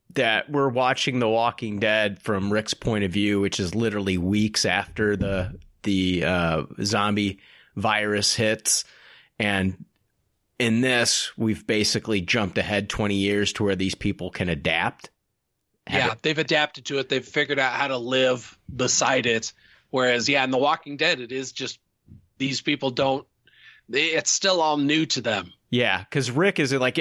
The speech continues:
Speaker 1: he's in a, he's in a coma for, like, two to three weeks and then comes out of it realizing, like, you know, like, holy sh-, like, he comes out of a coma in the hospital that's basically been pretty much abandoned except for, like,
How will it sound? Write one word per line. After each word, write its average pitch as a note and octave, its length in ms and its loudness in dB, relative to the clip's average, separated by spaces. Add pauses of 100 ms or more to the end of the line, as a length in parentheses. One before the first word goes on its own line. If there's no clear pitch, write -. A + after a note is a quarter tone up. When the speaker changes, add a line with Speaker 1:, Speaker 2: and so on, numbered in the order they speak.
Speaker 1:
he's D#3+ 300 2
in F3+ 120 2
a, C3+ 80 2
he's D#3 240 2
in C#3 100 2
a A2+ 40 0
coma B2 460 0
for, A#2 140 -2
like, G2 240 2 (140)
two C#3+ 220 0
to B2 120 0
three A2+ 320 0
weeks F#2+ 800 0 (880)
and G#2+ 180 0
then G2+ 160 0
comes G2+ 380 0
out G2+ 260 2
of F#2 120 -2
it G2 220 0
realizing, F#2+ 920 2
like, F2 400 0 (840)
you G2+ 100 -2
know, F2+ 160 0
like, E2+ 240 0
holy A#2+ 480 0
sh-, - 220 -2
like, C3+ 200 0
he C#3 200 -4
comes D#3+ 240 0
out D3+ 120 2
of A#2+ 60 -4
a A#2 60 -2
coma C3+ 280 0
in A#2 200 0
the A2 80 0
hospital G#2+ 560 0
that's F#2+ 200 0
basically G2+ 600 0
been F#2 400 -4
pretty G#2+ 220 -2
much G2 240 0
abandoned F#2 640 0
except - 380 -2
for, F#2 120 -2
like, F2 280 -2